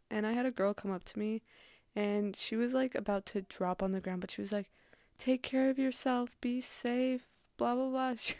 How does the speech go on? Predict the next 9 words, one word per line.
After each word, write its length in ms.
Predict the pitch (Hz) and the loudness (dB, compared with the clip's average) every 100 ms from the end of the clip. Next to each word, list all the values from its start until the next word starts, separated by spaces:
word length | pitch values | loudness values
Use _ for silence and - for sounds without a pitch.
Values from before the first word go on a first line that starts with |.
| - | 0
was 140 | 262 | 0
so 280 | - 240 233 | 0 -2 -2
cool, 260 | - 208 | -2 -4
but 180 | 214 196 | 0 -2
she 120 | - | -2
was, 180 | 226 226 | -6 -4
like, 200 | 240 233 | -4 -6
so 380 | - - - 202 | -10 -8 -4 -2
wasted. 680 | 196 202 202 - - 233 | -2 -2 -4 -6 -4 -4